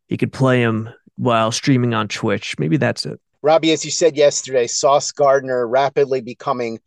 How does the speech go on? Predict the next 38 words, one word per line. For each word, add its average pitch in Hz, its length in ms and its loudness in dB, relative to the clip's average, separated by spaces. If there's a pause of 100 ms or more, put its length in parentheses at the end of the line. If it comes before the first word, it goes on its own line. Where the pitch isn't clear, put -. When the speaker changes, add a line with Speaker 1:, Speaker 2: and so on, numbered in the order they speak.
(260)
Speaker 2:
one 160 220 2
of 180 140 -2
the 156 100 0 (100)
best - 460 0 (220)
non-quarterback 147 960 0
players 127 640 0
in 147 140 -8
the 135 120 -6
entire 127 440 0
league, 120 180 -6
one 135 140 -4
of 135 60 -6
the 127 60 -2
most 113 240 -6
valuable 147 540 2
non-quarterback 113 840 -2
players 110 360 0
in 117 80 -8
the 110 100 -8
entire 110 400 -4
league. 104 300 -4 (420)
And 151 100 -2
his 165 260 -2
attitude 180 440 2
just 139 220 -6
adds 147 320 2
to 147 80 2
that 123 200 2
because, 123 520 -2 (340)
as 170 260 2
he 170 160 -6
said, 139 560 2 (360)
he 160 200 -10
did 135 180 0
really 160 280 2
well 185 220 4
last 160 400 4
year, 139 280 2